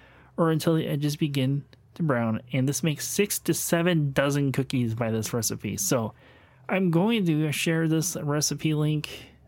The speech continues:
the link that I got this recipe from, in the Facebook group. And there is a section in there where you can cut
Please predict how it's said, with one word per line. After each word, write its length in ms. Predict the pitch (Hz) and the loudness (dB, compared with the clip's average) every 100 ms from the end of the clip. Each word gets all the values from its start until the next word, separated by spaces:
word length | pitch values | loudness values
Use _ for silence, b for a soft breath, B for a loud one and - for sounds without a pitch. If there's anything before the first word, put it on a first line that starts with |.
| - - - | -20 -18 -4
the 120 | 143 | 0
link 320 | 147 151 - - | 2 0 -4 -4
that 100 | 135 | -2
I 60 | |
got 140 | 127 127 | -2 -2
this 180 | 139 139 | -4 -2
recipe 320 | 135 - 143 | -2 -2 -4
from, 460 | 131 143 127 127 127 B B B B B B | -2 0 0 -2 -4 B B B B B B
in 140 | 175 165 | 2 4
the 80 | 165 | 2
Facebook 540 | - 156 - 156 - | 0 -2 0 -2 0
group. 400 | 143 147 147 - - | 0 0 0 -4 -6
And 220 | 143 135 | -2 2
there 200 | 135 131 139 | 2 2 2
is 460 | 139 143 135 131 - b b b b b b _ | 2 2 -2 -4 -14 b b b b b b _
a 60 | 139 | -4
section 400 | - 165 135 165 | 0 0 0 2
in 100 | 156 | 2
there 100 | 151 | 2
where 80 | 143 | 2
you 200 | 135 147 | 2 0
can 140 | 156 | 0
cut 300 | 139 - 170 | 0 0 -2